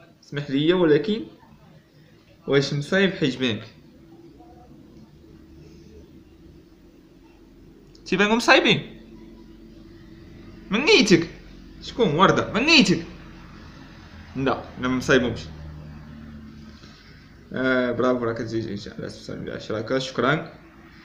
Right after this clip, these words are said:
واش الأساتذة اللي في القناة أنت اللي كاتبهم؟ راه كاتب لكم من تحت باللي بقلمي، راه يعني أنا اللي كاتبهم بطبيعة الحال. إلا كانوا زوينين راه أنا كانوا خايبين راه شي واحد آخر، راك غلطتي. تنضحك معكم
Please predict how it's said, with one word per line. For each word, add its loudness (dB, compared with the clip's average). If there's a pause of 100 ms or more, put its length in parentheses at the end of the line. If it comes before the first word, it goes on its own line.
(400)
واش 6
الأساتذة 2
اللي 4
في 0
القناة 0
أنت -4
اللي 0
كاتبهم؟ -4 (2000)
راه 8
كاتب 4
لكم 4
من 0
تحت 2
باللي 0
بقلمي، 2
راه -4
يعني -2
أنا -2
اللي 0
كاتبهم -2
بطبيعة -2
الحال. -4 (960)
إلا -2
كانوا 2
زوينين 2
راه 6
أنا 0
كانوا -2
خايبين 0
راه -2
شي -8
واحد -8
آخر، -12 (440)
راك -10
غلطتي. -6 (1600)
تنضحك -8
معكم 0